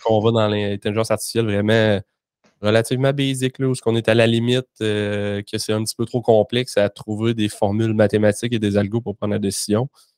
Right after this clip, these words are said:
Éventuellement, plus loin, le deep learning, on est vraiment, là, à un autre niveau en termes de,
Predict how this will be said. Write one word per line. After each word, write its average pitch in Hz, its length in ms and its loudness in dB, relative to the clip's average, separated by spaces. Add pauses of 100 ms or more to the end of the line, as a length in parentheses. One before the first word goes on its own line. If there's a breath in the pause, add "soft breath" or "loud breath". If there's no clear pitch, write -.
(160)
Éventuellement, 101 460 4
plus 110 120 -2
loin, 117 120 6
le 117 120 6
deep 107 220 0
learning, 110 320 2
on 107 120 -2
est 98 80 -2
vraiment, 98 420 -4
là, 98 600 -4
à 98 100 -2
un 101 160 0
autre 107 160 -2
niveau 107 420 -6
en 98 120 -2
termes 104 280 -2
de, 95 200 -4